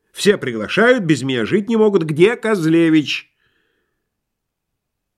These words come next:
Паниковский отвел глаза и со вздохом сказал: "С Козлевичем нехорошо". "Как это нехорошо? Пьян он, что ли?" "Хуже",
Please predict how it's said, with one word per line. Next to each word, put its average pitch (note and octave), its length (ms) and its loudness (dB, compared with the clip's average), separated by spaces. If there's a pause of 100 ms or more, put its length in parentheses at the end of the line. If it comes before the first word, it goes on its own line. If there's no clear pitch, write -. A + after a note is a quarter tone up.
(100)
Паниковский A2+ 560 -4
отвел A2+ 320 -6
глаза G2 400 -6
и F3 100 -4
со C3+ 200 -6
вздохом F#2 480 -10
сказал: F2+ 580 -12 (1600)
"С - 140 -14
Козлевичем D3+ 840 -8
нехорошо". G2 680 -14 (1400)
"Как C#3 180 0
это B2 140 -12
нехорошо? B2+ 600 -6 (600)
Пьян E3+ 360 0
он, B3 120 -4
что A3 260 0
ли?" A3+ 200 -4 (1400)
"Хуже", - 540 -8